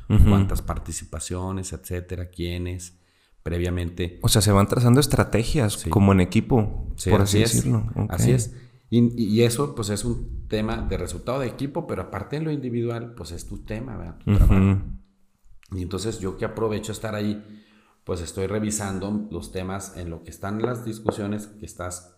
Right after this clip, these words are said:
Speaker 2: escuchando. Y ya sabes de los temas, tú ya tienes el material. Pues también aprovecho para ver los temas que me interesan mucho de Durango.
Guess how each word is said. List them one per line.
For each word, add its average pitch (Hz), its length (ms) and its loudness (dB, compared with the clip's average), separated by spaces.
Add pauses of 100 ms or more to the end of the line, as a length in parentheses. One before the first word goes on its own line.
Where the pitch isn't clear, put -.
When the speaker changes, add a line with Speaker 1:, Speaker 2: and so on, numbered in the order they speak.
(140)
Speaker 2:
escuchando. 95 920 -10 (1200)
Y 87 80 -12
ya 85 140 -4
sabes 92 260 -2
de 101 80 -2
los 90 200 -6
temas, 95 420 -6
tú 90 100 -6
ya 87 160 -4
tienes 87 360 -8
el 78 100 -6
material. 82 680 -6 (680)
Pues 90 160 -8
también 92 240 -4
aprovecho 98 880 -6 (1000)
para 82 200 -8
ver 85 120 -8
los 98 180 -10
temas 95 440 -4
que - 100 -6
me 92 60 -4
interesan 92 400 -8
mucho 90 260 -4
de 95 60 2
Durango. 101 580 -6